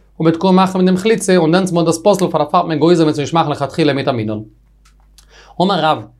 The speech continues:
אי לאו דחמיתיה לחביבי. ווען איך דיך זע, מיין פעטער, א בחור, ווען ער טאפעלער פעטער זיינער, דער חולץ בסנדל, דער איז לשינצין.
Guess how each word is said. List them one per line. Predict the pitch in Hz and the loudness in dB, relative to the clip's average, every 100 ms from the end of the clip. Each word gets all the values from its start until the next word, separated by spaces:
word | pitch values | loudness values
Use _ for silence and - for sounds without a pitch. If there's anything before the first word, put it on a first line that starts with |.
| _ _ 180 | _ _ 0
אי | 156 | 2
לאו | 165 202 | 4 2
דחמיתיה | 190 185 147 151 196 185 | 0 -2 -2 0 0 0
לחביבי. | 156 139 - 113 185 107 - - _ _ - - | 2 0 0 0 0 0 -8 -20 _ _ -20 -8
ווען | 113 | -2
איך | 185 214 | 0 2
דיך | 180 131 | 2 0
זע, | 113 185 180 110 - _ - | 2 4 4 0 -6 _ -6
מיין | 135 123 | -4 -4
פעטער, | 120 180 196 156 127 | -2 -2 -2 -2 -4
א | |
בחור, | 123 190 160 | -2 -2 0
ווען | 139 | 0
ער | |
טאפעלער | 123 165 170 123 | 0 0 0 -2
פעטער | 120 185 160 | -2 0 0
זיינער, | 147 135 120 117 - _ - | 0 -2 -6 -10 -16 _ -4
דער | 135 | -2
חולץ | 120 175 196 170 | 0 2 2 0
בסנדל, | 143 123 - 165 180 123 107 | -2 -6 -2 0 2 0 -2
דער | 117 131 | -4 0
איז | 165 185 180 | 2 2 2
לשינצין. | 139 - 147 170 - 185 | 0 2 0 0 0 -2